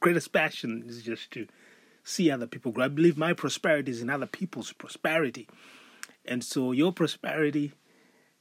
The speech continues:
may come quickly as you follow or listen and apply the things that I'm also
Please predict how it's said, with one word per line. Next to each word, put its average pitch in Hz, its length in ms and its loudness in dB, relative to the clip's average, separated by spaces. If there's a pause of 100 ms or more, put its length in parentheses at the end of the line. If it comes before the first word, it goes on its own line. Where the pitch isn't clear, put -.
(1040)
may 135 220 0
come 143 280 0
quickly 131 380 4 (600)
as 117 220 -4
you 123 100 -2
follow 131 440 0
or 127 140 -4
listen 127 340 -2
and 123 100 0
apply 185 420 4
the 107 100 -8
things 117 240 -4
that 110 140 -4
I'm 110 180 -2
also 113 300 -6